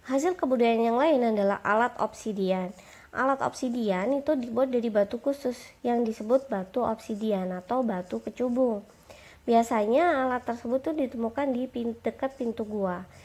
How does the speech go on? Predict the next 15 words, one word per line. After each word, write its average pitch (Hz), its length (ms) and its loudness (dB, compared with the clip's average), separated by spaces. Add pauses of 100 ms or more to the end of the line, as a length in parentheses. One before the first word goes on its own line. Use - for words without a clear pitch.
(220)
Dan 240 160 2
jenis 233 320 0
ini 262 160 0
hanya 277 320 2
ditemukan 254 880 0
di 247 160 -2
beberapa 202 480 -2
tempat 220 400 -4
seperti 247 520 -6
bekas 202 400 -6
Danau 190 280 -2
Bandung, 190 640 -6 (400)
di 208 160 -6
dekat 196 320 -4
Garut, 196 480 -2